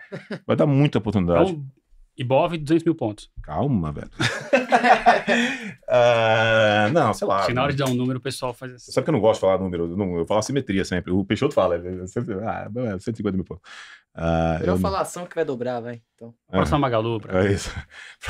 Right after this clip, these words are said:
Speaker 1: Próxima Magalu já foi um termo mais bem
Speaker 2: Já foi um
Speaker 3: Já
Speaker 2: termo
Speaker 3: foi.
Speaker 2: melhor, né?
Speaker 1: Mas um abraço pro Magalu, eu gosto muito deles.
Speaker 2: Mas, ô, ô, gente, e vocês, cara? Como é que é a visão de vocês? Assim, levando em conta, já que a gente, é,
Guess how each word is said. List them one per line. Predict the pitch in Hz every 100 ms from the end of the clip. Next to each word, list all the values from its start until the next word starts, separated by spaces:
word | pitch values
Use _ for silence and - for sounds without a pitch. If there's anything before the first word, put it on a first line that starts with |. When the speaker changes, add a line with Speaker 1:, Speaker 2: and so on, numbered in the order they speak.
| -
Speaker 1:
Próxima | - - 104
Magalu | 95 92 92
já | 101 185
foi | 107
um | 104
termo | 104 110
mais | 98 101 104
bem | 95 98 98 98
Speaker 2:
Já | 90
foi | 90 131
um | 120
Speaker 3:
Já | 113
Speaker 2:
termo | 120 117
Speaker 3:
foi. | 117
Speaker 2:
melhor, | 113 107
né? | 104 107 - - -
Speaker 1:
Mas | 85
um | 90 92
abraço | 90 90
pro | 85
Magalu, | 85
eu | 82
gosto | 85
muito | 87
deles. | 82 - _ _
Speaker 2:
Mas, | 139 143
ô, | 160 147 143 147 139
ô, | 135
gente, | 131 143 123
e |
vocês, | 147 160 - 107
cara? | - 110
Como | 113
é | 127
que |
é | 131
a |
visão | 117 113
de | 110
vocês? | 107 104 120 110
Assim, | 117 -
levando | 123 131 170
em |
conta, | 165 160 147
já | 131
que | 139
a |
gente, | 135 131 110 -
é, | 113 104 101 - -